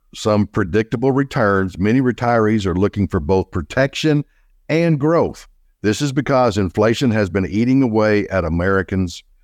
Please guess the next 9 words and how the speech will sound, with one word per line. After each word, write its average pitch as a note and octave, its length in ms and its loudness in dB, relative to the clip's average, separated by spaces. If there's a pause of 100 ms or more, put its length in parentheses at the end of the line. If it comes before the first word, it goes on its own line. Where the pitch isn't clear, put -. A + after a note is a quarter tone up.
(160)
buying A#2 420 0
power D#2+ 520 -4 (200)
for G2 120 0
most G#2 500 0
of F#2+ 100 0
the F2+ 100 0
last G#2 440 0
four A2+ 220 2
decades E2+ 760 -2